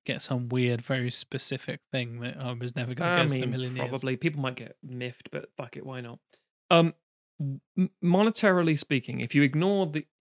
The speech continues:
Speaker 2: if you include Twilight vampires, then yes, it's vampires. Um, <laughs> but no, um, the answer is ghosts.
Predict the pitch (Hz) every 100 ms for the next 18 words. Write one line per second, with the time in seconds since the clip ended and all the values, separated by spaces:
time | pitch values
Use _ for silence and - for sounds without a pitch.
0 | _ - - 170 165 208 226 151 - 156
1 | 156 123 123 123 120 113 120 113 120 123
2 | 110 - 127 110 120 - 143 - _ _
3 | _ - 123 131 - - - - 160 175
4 | - _ _ _ - 135 156 151 151 131
5 | 113 - 135 135 131 - 139 196 220 160
6 | 131 131 156 165 117 - - - -